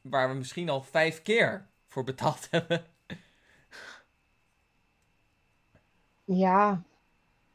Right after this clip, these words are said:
Speaker 2: Als je het uit, eh, als je het hebt, hoe heet dat, op, ehm, Virtual Console of zo. Volgens mij kon je Mario vierenzestig wel op een gegeven moment Virtual Console doen, toch?
Speaker 1: Niet op de Switch, toch? Nee.
Speaker 2: Nee, niet, niet op,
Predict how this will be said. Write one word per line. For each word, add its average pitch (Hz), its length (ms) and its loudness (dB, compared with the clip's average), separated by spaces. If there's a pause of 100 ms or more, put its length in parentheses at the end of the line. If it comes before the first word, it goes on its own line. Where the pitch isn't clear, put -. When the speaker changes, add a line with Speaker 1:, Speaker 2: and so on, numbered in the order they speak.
(380)
Speaker 2:
Als 170 220 6
je 190 60 2
het 180 120 4
uit, 170 240 6
eh, 170 680 2
als 165 160 0
je - 60 -6
het 170 100 -4
hebt, - 220 -4 (280)
hoe - 180 -2
heet 165 100 2
dat, 196 180 0
op, 175 160 0
ehm, 160 540 0 (500)
Virtual 180 340 2
Console 185 380 6
of 196 80 6
zo. 165 440 6 (600)
Volgens - 220 0
mij 311 100 8
kon 392 160 8
je 277 80 8
Mario 196 320 4
vierenzestig 190 640 2
wel 190 120 6
op 160 60 4
een - 60 -8
gegeven 165 220 0
moment - 160 -4
Virtual 160 280 0
Console 147 280 -2
doen, 151 200 -4
toch? 196 220 -2 (1600)
Speaker 1:
Niet 185 380 -8
op 123 60 -14
de - 60 -14
Switch, - 320 -6
toch? 101 140 -18 (260)
Nee. 120 180 -10 (1040)
Speaker 2:
Nee, 202 240 8
niet, 202 160 4
niet 220 200 4
op, 196 60 -4